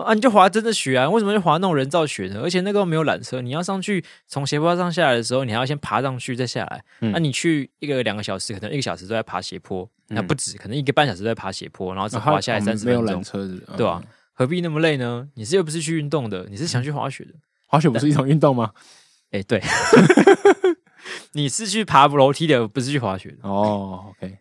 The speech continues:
Speaker 1: 结果后来就乖乖去了。<laughs>
Speaker 2: 真相。
Speaker 1: 原则就是用来打破的。
Speaker 2: <laughs> OK。
Speaker 1: 但其实在年假之前，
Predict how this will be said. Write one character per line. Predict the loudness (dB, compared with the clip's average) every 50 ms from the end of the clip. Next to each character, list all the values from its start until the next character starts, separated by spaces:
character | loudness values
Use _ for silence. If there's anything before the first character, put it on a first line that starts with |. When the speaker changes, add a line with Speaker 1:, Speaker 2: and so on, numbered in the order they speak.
| _ _
Speaker 1:
结 | 4 4
果 | 4 6
后 | 6 6
来 | 4 4 2
就 | 0
乖 | -4 -4 -4
乖 | -2 -4 -6
去 | -6 -10 -14 -14 -16
了。 | -18 -18 -18 _ -12 -12 -12 -12 -14 -18 -20 -20 -20 -20 -20 _ _ _ _ _ _ _ _ _ _ _ -10 -10
<laughs> | -8 -4 0
Speaker 2:
真 | 2 2 4
相。 | 4 2 2 2 2 0 -4 -12 -18 -6 2
Speaker 1:
原 | 4 4 4 4
则 | 2 2 2 2
就 | 4
是 | 6 6
用 | 8 8
来 | 8 6
打 | 6 4 2 2
破 | 0 0 -2 -2 -2 -2 -4 0 4 8 8 8 8 6
的。 | 4 0
Speaker 2:
<laughs> | -4 -6
OK。 | -8 -8 -6 -4 -2 -2 -2 -4 -6 -10 _ _
Speaker 1:
但 | 4 4 4
其 | 4 2 0
实 | -2 -2 2
在 | 6 6 8 8 8 6 2 -2 _ _ _ _ _ _
年 | 2 2 4 6
假 | 6 8 8 8 6 4 0 -6 _ _ _ _ _ _
之 | -8 -6 -6 -4 -4
前， | -4 -4 -4 -4 -6